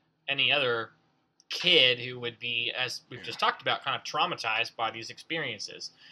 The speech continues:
Speaker 1: It didn't
Speaker 2: Yeah.
Speaker 1: seem like he was unique. It, like, he, he wasn't a good expression of the uniqueness of his
Speaker 2: A female-dominated
Speaker 1: species.
Speaker 2: society.
Speaker 1: Yeah, I, like, I would
Speaker 2: Yeah.
Speaker 1: have much rather them throw out the female-dominated society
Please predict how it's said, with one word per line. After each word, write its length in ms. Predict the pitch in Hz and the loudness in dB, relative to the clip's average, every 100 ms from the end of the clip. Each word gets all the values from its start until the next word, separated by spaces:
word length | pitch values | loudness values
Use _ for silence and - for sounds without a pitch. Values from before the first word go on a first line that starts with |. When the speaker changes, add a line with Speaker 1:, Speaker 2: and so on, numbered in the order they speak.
| - | -6
Speaker 1:
It 80 | - | -2
didn't 220 | 190 185 | -2 -2
Speaker 2:
Yeah. 60 | - | 0
Speaker 1:
seem 180 | 175 165 | 0 0
like 140 | 135 | -2
he 120 | 160 | -2
was 240 | 143 123 127 | -4 -4 -6
unique. 500 | 131 131 139 139 - | -6 0 0 0 -4
It, 120 | 139 | -2
like, 140 | 147 147 | -2 -4
he, 160 | - 196 214 | -6 -4 -2
he 120 | 165 | -2
wasn't 340 | 208 208 190 - | -4 -4 -4 -6
a 60 | 151 | -6
good 240 | 143 160 | 0 0
expression 600 | 135 - 151 151 - 143 | 0 -2 -2 -2 -4 -4
of 160 | 131 123 | -6 -6
the 80 | |
uniqueness 560 | 120 120 131 - 127 - | -12 -8 -8 -4 -6 -4
of 280 | - 123 120 - - - | -2 -2 -4 -12 -20 -20
his 420 | - 143 139 117 - | -2 2 4 2 -2
Speaker 2:
A 140 | 113 101 | -2 -4
female-dominated 1000 | - - 123 113 110 120 107 107 107 101 | -8 -4 -2 0 2 6 6 6 -4 -4
Speaker 1:
species. 140 | 104 | -2
Speaker 2:
society. 440 | - 107 98 - - - | 0 0 0 -4 -14 -12
Speaker 1:
Yeah, 440 | 185 196 170 123 107 104 | 2 8 10 10 8 6
I, 180 | 147 147 | 4 4
like, 140 | 151 - | -2 4
I 140 | 185 | 6
would 100 | 202 | 10
Speaker 2:
Yeah. 100 | 196 | 10
Speaker 1:
have 180 | - - | 10 4
much 260 | 180 180 - | 4 4 6
rather 440 | 165 165 156 147 - - 135 | 8 8 6 2 -4 -20 0
them 260 | 147 147 135 | 4 4 2
throw 260 | 160 160 | 2 4
out 220 | 147 139 | 6 4
the 100 | 131 | 0
female-dominated 960 | 120 165 156 139 135 139 135 127 123 120 | -4 -2 0 -2 2 0 2 0 0 -2
society 720 | - 117 - 147 151 131 120 | -6 -4 2 6 6 4 -2